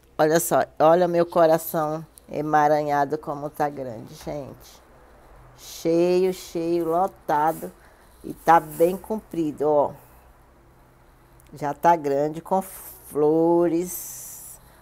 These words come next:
botões florais. Já, algumas já secou, mas algumas ainda tem aqui, ó. Linda, linda, linda. Aí, pessoal, voltando aqui na parte de baixo, aquele arranjo que eu fiz, que já tá bonito, ó.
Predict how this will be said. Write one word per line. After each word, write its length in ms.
botões 680
florais. 540
Já, 120
algumas 460
já 120
secou, 520
mas 260
algumas 420
ainda 280
tem 200
aqui, 300
ó. 200
Linda, 480
linda, 380
linda. 420
Aí, 400
pessoal, 560
voltando 540
aqui 200
na 140
parte 380
de 160
baixo, 580
aquele 320
arranjo 420
que 80
eu 80
fiz, 680
que 120
já 160
tá 200
bonito, 560
ó. 220